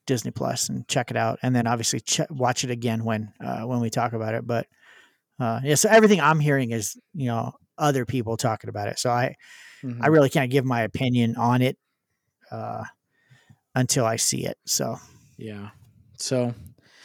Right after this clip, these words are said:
Speaker 2: I mean, I don't know if, if, if they're going to go to a point where they're going to purposefully be inclusive of these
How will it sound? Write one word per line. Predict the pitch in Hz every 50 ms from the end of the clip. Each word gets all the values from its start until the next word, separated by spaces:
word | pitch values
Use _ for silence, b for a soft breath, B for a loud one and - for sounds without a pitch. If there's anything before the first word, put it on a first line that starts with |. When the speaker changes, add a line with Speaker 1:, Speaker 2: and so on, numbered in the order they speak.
| B B B B B B
Speaker 2:
I | 160
mean, | 175 185 180
I | 175 180
don't | 185 180
know | 175 170 151
if, | 147 147 151 151
if, | - 165 160 160 -
if | 170 170 147
they're | 151 180 175
going | 170 185 190 196 202 202 196 185
to | - - 175
go | 160 147 170 170 170 180
to | 180 170 - 180 175
a | 170
point | 147 - - 165 165 165 160 147
where | 143 147 143
they're | 135 143 147 143
going | 135 147 147 147 147 143 143
to | - 143 131 127 120 120 b b b b b b b b _ _ -
purposefully | - 180 185 180 196 190 - - - 175 160 156 147
be | 143 131 143 143 143 143 135 135 135 127 - _ b b b b b b b b _ _ -
inclusive | 151 143 147 135 - - 156 156 147 - - 147 131 127 120 113 123 - -
of | 135 139 131 127 123 123 120 120 120 - _ _ _ _ _ _ _ _ _
these | - 139 139 143 135 131 127 123 123 123 123 - -